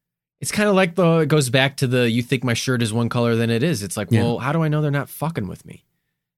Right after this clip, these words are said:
Speaker 1: I don't know their brain. I'm not, I can't, I
Speaker 2: Well
Speaker 1: can't ever understand what you're thinking. So maybe you're just, you think it's real and
Speaker 2: You've had that
Speaker 1: it's not real to
Speaker 2: experience.
Speaker 1: me.
Speaker 2: You've had that experience. You think it's real.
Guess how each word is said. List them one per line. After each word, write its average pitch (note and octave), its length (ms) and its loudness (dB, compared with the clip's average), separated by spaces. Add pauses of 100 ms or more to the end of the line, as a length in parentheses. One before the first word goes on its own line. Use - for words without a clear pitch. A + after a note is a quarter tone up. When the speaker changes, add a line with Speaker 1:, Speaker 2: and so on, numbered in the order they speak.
(100)
Speaker 1:
I B2 100 0
don't C4+ 140 2
know D3 120 2
their G#2 160 0
brain. F2+ 440 -4
I'm D#3 80 -2
not, G#3+ 160 -4
I B2+ 80 -2
can't, - 300 -4 (760)
I - 40 0
Speaker 2:
Well D4 120 4
Speaker 1:
can't B3+ 160 4
ever E3 240 4
understand C#3+ 560 2
what A#2+ 140 2
you're A#2 140 0
thinking. A#2+ 460 -2
So A#2+ 160 -2
maybe F3 260 2
you're E3+ 180 4
just, E3 360 -2 (640)
you D#3 180 4
think F3+ 260 2
it's - 240 -2 (320)
real D3 380 2
and B2 400 0 (240)
Speaker 2:
You've F#3 180 6
had G#3 160 6
that A3 120 4
Speaker 1:
it's F3 80 2
not D#3 140 2
real C3+ 100 6 (140)
to - 60 2
Speaker 2:
experience. - 260 -4 (160)
Speaker 1:
me. A#2+ 80 2
Speaker 2:
You've D3 100 4
had E3+ 160 6
that D3 80 4
experience. G#2 580 -4 (220)
You B2 140 2
think C3+ 200 2
it's B2+ 160 -2
real. A2+ 340 0